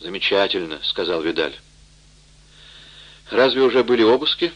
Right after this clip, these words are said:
спросил Жак. «Кажется. Здесь нет. Во всяком случае, пока еще нет.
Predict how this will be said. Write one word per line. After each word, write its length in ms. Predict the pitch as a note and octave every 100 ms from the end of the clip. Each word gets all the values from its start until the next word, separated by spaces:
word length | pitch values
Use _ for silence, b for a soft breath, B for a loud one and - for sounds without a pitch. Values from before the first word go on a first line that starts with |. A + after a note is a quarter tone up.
| -
спросил 440 | - - A2+ G#2 E2+
Жак. 360 | E2+ - - _ _ _ _ _ _ _ -
«Кажется. 580 | B2+ E3 - - - - _ _ _ _ _ _ B B B
Здесь 340 | F2 E3+ F#3
нет. 400 | A2+ G#2 F#2 - - _ _ _ _ _ _ _ _ _ -
Во 120 | D3
всяком 320 | F#3+ G3+ G3
случае, 420 | - F#3 - E3+
пока 360 | D#3+ D#3 D#3 D#3+
еще 340 | F#2+ - -
нет. 360 | E2+ - -